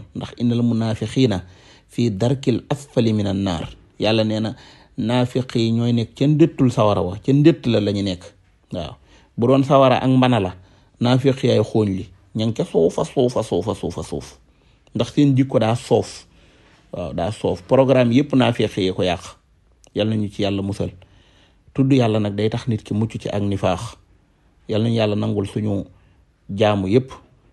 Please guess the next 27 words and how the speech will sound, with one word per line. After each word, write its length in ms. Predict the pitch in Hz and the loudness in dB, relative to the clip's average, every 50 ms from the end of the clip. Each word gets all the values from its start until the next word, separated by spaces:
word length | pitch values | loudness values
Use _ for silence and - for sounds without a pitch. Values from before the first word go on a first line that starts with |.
| _ _ _ _ | _ _ _ _
te 80 | - 101 | -6 -4
jéggal 380 | 98 110 120 107 107 - 110 107 | -2 -2 -2 -2 -2 -4 -2 -2
ñu 120 | 104 101 | -2 -2
suñuy 260 | 98 - 104 101 98 | -2 -2 -2 -2 0
rëcc-rëcc. 500 | 95 95 95 - - - 90 - - - - - - _ _ _ _ _ _ _ _ _ _ | -2 -2 -4 -4 -6 -6 -6 -8 -12 -16 -18 -18 -20 _ _ _ _ _ _ _ _ _ _
Yal 140 | - 113 113 | -2 -2 0
nañu 180 | 117 117 113 117 | 0 0 0 0
musal 260 | 113 113 110 107 98 | -2 -2 -2 -2 -4
ci 80 | - - - | -4 -2 -2
ayu 200 | 113 110 107 - | 0 0 0 0
àdduna, 360 | - 104 98 95 95 95 107 - - _ _ - _ _ _ _ _ - | -2 -2 -2 -2 -4 -4 -6 -8 -12 _ _ -20 _ _ _ _ _ -4
musal 260 | 117 117 113 117 110 | -2 0 0 0 0
ñu 140 | 110 110 101 | 0 -2 -6
ci 60 | 95 - | -8 -8
suñu 180 | - 110 98 - | -8 -8 -6 -4
ayu 220 | - 104 95 98 | -4 -4 -2 -2
bopp. 240 | 95 95 92 90 - - - _ _ _ _ _ - | -2 -2 -4 -4 -6 -14 -20 _ _ _ _ _ -14
Jafe-jafe 440 | - 92 110 104 113 104 104 107 98 101 | -6 -6 -4 -2 -2 -2 -2 -2 -2 -4
yi 100 | 98 101 | -4 -4
ci 100 | 113 120 | -4 -2
réew 160 | 107 104 101 | -2 -2 -2
mi, 100 | 98 98 | -2 -2
yal 140 | 95 101 104 | -2 -2 -2
na 80 | 101 101 | -2 -4
ko 100 | - 110 | -4 -2
Yàlla 220 | 98 95 92 90 87 | -2 -2 -2 -4 -4
teggi. 360 | 85 107 95 90 92 98 | -4 -4 -4 -4 -6 -10